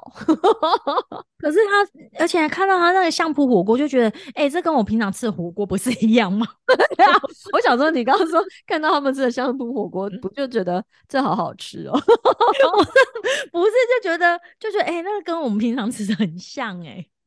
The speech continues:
Speaker 1: 作息跟他们太像，还有吃的也很像，这很难不变相扑哎。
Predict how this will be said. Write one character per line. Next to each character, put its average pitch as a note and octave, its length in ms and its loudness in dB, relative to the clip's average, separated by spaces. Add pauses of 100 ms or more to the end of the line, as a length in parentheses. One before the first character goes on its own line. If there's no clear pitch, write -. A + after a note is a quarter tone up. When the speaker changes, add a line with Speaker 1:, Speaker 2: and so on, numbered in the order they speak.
Speaker 1:
作 C#4 220 -2
息 E3+ 220 -8
跟 F#3 200 -4
他 G3 100 -6
们 F3+ 140 -10
太 F#3+ 180 -8
像， F#3 180 -8
还 G#3 100 0
有 G#3 120 0
吃 A3+ 180 -8
的 G#3 160 -4
也 E3+ 140 -4
很 - 160 -8
像， F3 300 -10
这 A3+ 120 -6
很 A#3+ 140 -8
难 E3 140 -10
不 F#3 160 -14
变 F#3 240 -6
相 F3+ 240 -10
扑 - 260 -12
哎。 - 100 -14